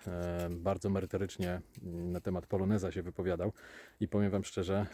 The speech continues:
e, pytania, które miałem przygotowane, w większości nie zostały zadane, a materiału, jak widzieliście, nagraliśmy ponad godzinę, mm, przez co spróbuję z, e, z Januszem umówić się jeszcze raz. Zwłaszcza że Janusz, e, podobnie tak,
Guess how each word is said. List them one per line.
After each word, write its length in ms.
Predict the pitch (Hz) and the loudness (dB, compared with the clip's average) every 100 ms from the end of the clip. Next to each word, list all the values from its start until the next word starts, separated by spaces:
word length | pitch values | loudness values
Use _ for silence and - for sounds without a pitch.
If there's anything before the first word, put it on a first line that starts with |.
| - | -6
e, 140 | 92 92 | -4 -2
pytania, 380 | 98 104 104 | -2 2 2
które 180 | 98 98 | 2 0
miałem 180 | 95 95 | 0 0
przygotowane, 600 | - 98 98 92 92 101 - - _ - | -2 -2 0 0 0 0 -2 -12 _ -10
w 120 | 90 | -4
większości 540 | 90 92 107 92 - 104 - - - - - | -2 -2 -2 -2 -2 -2 -6 -16 -16 -20 2
nie 180 | 104 113 | 6 6
zostały 360 | 104 - 101 101 | 6 4 4 6
zadane, 400 | 107 120 101 95 | 6 6 6 4
a 180 | 92 | 2
materiału, 540 | 87 90 - 95 92 104 | 2 0 0 2 4 4
jak 140 | 98 | 2
widzieliście, 600 | 90 90 95 - - 101 90 | 0 0 0 0 2 2 2
nagraliśmy 520 | 98 98 98 92 - 95 | 0 2 2 0 -2 -2
ponad 260 | 98 92 | 0 0
godzinę, 400 | 110 92 90 92 - _ _ - | 0 2 2 0 -2 _ _ -8
mm, 400 | 98 92 92 92 | -4 0 0 0
przez 300 | 95 95 - | -2 -4 -4
co 300 | - 90 90 - | -2 0 0 -4
spróbuję 680 | - - 92 87 95 92 87 | -16 -8 -4 0 2 2 0
z, 120 | 82 | -2
e, 380 | 98 92 87 90 | -2 -2 -2 -2
z 40 | |
Januszem 380 | 90 92 101 95 | 0 0 0 0
umówić 300 | 90 90 90 | 0 -2 -4
się 160 | - 85 - - - - - | -4 -6 -8 -18 -16 -16 0
jeszcze 300 | 101 104 - | 2 2 2
raz. 260 | 90 107 - - - - - - - - - - - | 2 2 -4 -14 -16 -18 -18 -18 -20 -20 -20 -20 -10
Zwłaszcza 380 | - 90 98 - | -4 0 2 2
że 120 | 95 | 2
Janusz, 520 | 98 98 101 - - 107 | 4 4 2 0 -4 -2
e, 160 | 95 | 0
podobnie 360 | - 147 131 113 | 2 4 6 6
tak, 260 | 104 - | 4 0